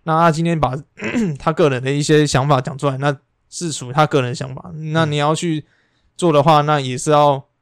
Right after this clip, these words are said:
Speaker 1: 在乎你自己的一些行为啦。
Speaker 2: 对啊。
Speaker 1: 就是因为钱在你身上嘛，
Speaker 2: 嗯。
Speaker 1: 那你去怎么去做，那是你的行为这样。
Speaker 2: 嗯。
Speaker 1: 他后面有在呼吁。
Speaker 2: 嗯。
Speaker 1: 对，我觉得他那一部片算是做得还 OK 啦。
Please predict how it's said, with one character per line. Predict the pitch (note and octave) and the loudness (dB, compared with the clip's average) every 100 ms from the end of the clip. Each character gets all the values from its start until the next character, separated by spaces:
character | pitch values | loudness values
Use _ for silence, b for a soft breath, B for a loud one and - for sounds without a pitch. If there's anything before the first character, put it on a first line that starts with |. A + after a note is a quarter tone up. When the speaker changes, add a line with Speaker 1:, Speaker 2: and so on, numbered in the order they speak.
| _ | _
Speaker 1:
在 | E3+ D3 | 0 0
乎 | C#3+ C#3+ | 0 -2
你 | B2 | -4
自 | C#3 | -4
己 | C3 A#2+ | -6 -8
的 | A#2+ B2 | -8 -6
一 | |
些 | C3+ B2+ B2+ C#3+ _ F3 | -4 -4 -4 -10 _ -16
行 | D#3+ - C3 C#3+ | -10 -8 -6 -8
为 | B2 | -8
啦。 | - - - | -12 -20 -12
Speaker 2:
对 | - | -8
啊。 | A#2 A2 - | -8 -10 -8
Speaker 1:
就 | D#3 | -4
是 | |
因 | E3+ | -2
为 | |
钱 | D#3+ C3+ B2 | -2 -4 -2
在 | D3 | -2
你 | |
身 | B2+ B2+ | -2 -4
上 | C#3 D3+ | -6 -6
嘛， | C#3+ | -12
Speaker 2:
嗯。 | C3 | -10
Speaker 1:
那 | B2 C#3+ | -4 -2
你 | C#3 | -2
去 | C#3+ | -4
怎 | C3 | -6
么 | C3+ | -10
去 | C#3+ | -8
做， | C#3+ | -4
那 | C3+ | -4
是 | C3+ | -4
你 | C3+ | -6
的 | B2 | -8
行 | - B2+ | -14 -16
为 | - | -18
这 | E3 | -20
样。 | D#3 | -20
Speaker 2:
嗯。 | |
Speaker 1:
他 | - F#3+ | -2 2
后 | F#3 | 2
面 | F#3 | 2
有 | B2+ | 0
在 | C#3+ C#3 | 0 -2
呼 | C3+ B2 | -4 -6
吁。 | B2+ B2+ _ | -8 -12 _
Speaker 2:
嗯。 | B2+ B2+ C3+ C#3 | -12 -10 -10 -6
Speaker 1:
对， | C#3 | -4
我 | C3+ D3 | -2 2
觉 | G3+ | 4
得 | |
他 | G#3 | 4
那 | G3+ | 4
一 | |
部 | F#3+ G3 | 2 0
片 | F#3 | 0
算 | E3+ F3+ D#3+ | 0 0 -2
是 | E3 | -4
做 | F3 D#3+ | -2 0
得 | C3+ | 0
还 | - B2+ B2+ - | -4 -8 -8 -12
OK | - D3+ C3 | -4 2 2
啦。 | B2 | 0